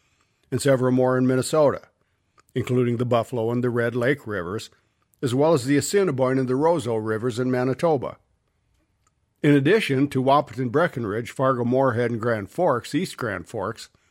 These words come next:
Valley City, Devils Lake, Fergus Falls, Detroit Lakes, Thief River Falls, and Crookston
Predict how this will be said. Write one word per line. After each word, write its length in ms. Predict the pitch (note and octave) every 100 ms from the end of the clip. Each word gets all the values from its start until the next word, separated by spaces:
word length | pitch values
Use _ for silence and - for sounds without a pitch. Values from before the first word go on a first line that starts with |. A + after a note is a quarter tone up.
| _ _ _ _ _
Valley 320 | B2+ C3+ B2 A#2
City, 400 | - C3+ D#3 E3
Devils 480 | A#2+ A#2+ A2+ A2
Lake, 400 | A2+ A#2 C#3+ - -
Fergus 400 | - A#2 G#2+ -
Falls, 540 | B2+ B2 C3+ D#3+ - _ _ _ -
Detroit 460 | A#2+ - C3+ D3
Lakes, 460 | D3 C3+ E3 - - _ _
Thief 240 | - C#3 C3+
River 240 | C3 B2+
Falls, 320 | - B2+ B2+
and 140 | A#2+ A2
Crookston 520 | - F3 - G#2 A#2+